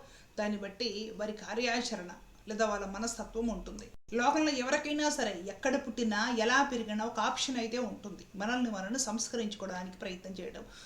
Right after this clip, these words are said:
ఉద్ధరేదాత్మన ఆత్మానమాత్మానం అవసాదయేత్. కృష్ణ పరమాత్మ భగవద్గీత ఐదో అధ్యాయంలో చెప్తారన్నమాట. ఎవరిని వారే ఉద్ధరించుకోవడానికి ప్రయత్నం చేయాలి, ఎవడో వచ్చి నిన్ను ఉద్ధరించడు, స్పష్టంగా చెప్తాడు పరమాత్మ.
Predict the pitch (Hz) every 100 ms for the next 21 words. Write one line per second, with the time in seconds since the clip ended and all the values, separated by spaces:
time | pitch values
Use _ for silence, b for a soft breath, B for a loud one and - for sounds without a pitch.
0 | B - 196 226 226 226 220 214 214 190
1 | 190 196 220 220 220 226 220 214 220 185
2 | 185 208 214 220 233 220 220 226 220 220
3 | 226 226 - 220 214 208 - - - -
4 | - - - - - 214 247 233 240 226
5 | 220 226 233 233 208 226 214 214 214 220
6 | 196 190 185 180 190 226 262 240 254 240
7 | 220 233 254 233 - 233 220 - 196 196
8 | 220 - 233 233 214 196 196 185 180 175
9 | 185 208 190 196 196 226 254 226 208 262
10 | 247 202 185 208 202 180 185 196 190 B
11 | B - 226 220 - 202 226 214 208 202
12 | 185 196 196